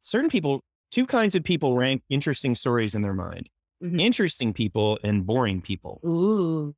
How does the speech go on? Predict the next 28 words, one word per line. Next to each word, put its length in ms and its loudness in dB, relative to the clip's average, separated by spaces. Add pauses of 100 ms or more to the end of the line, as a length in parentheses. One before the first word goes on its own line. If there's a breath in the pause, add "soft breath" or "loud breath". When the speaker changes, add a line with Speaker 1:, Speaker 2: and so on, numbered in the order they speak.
(140)
Speaker 1:
Boring 300 4
people 400 2
'cause 180 0
it's 140 -2
all 140 2
they 120 -2
got. 320 0
Interesting 440 -2
Speaker 2:
Yeah. 60 -2
Speaker 1:
people 360 -2
'cause 220 -4
they 100 0
get 120 -2
invited 440 0
to 40 -8
crap 300 -4
all 160 0
the 60 -20
time. 460 -2 (420)
And 140 0
people 260 0
are 40 4
like, 140 2
"What 160 2
are 40 4
your 100 2
interesting 420 -2
stories?" 600 0